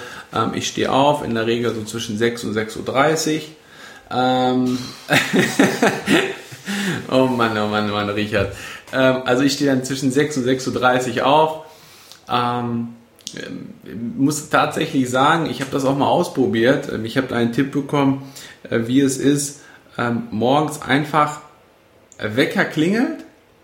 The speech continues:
und dann in dem nächsten Augenblick, wenn der Wecker geklingelt hat, sofort auf den Knopf drücken und aus dem Bett rausgehen. Ähm, ich weiß, viele haben da eine Schwierigkeit mit,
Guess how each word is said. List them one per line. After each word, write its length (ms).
und 180
dann 280
in 160
dem 160
nächsten 360
Augenblick, 340
wenn 140
der 120
Wecker 240
geklingelt 520
hat, 260
sofort 400
auf 160
den 120
Knopf 340
drücken 280
und 80
aus 200
dem 100
Bett 220
rausgehen. 540
Ähm, 420
ich 160
weiß, 300
viele 220
haben 160
da 60
eine 100
Schwierigkeit 800
mit, 180